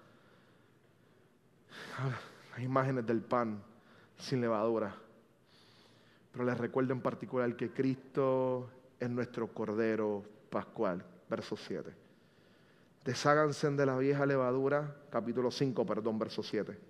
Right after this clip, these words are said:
Cinco, siete. "Desháganse de la vieja levadura para que sean masa nueva, panes sin levadura como lo son en realidad.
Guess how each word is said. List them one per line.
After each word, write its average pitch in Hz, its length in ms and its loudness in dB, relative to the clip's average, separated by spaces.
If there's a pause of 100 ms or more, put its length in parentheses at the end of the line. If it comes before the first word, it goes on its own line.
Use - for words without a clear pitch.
(120)
Cinco, 120 340 -2
siete. 101 380 -6 (840)
"Desháganse 143 640 2
de 135 140 2
la 123 140 4
vieja 131 240 4
levadura 120 520 4 (1000)
para 131 200 4
que 127 140 0
sean 143 480 4
masa 131 380 0
nueva, 113 360 0 (840)
panes 139 320 4
sin 135 240 0
levadura 123 640 4
como 113 260 -2
lo 107 100 -2
son 123 380 0
en 117 100 0
realidad. 101 400 -2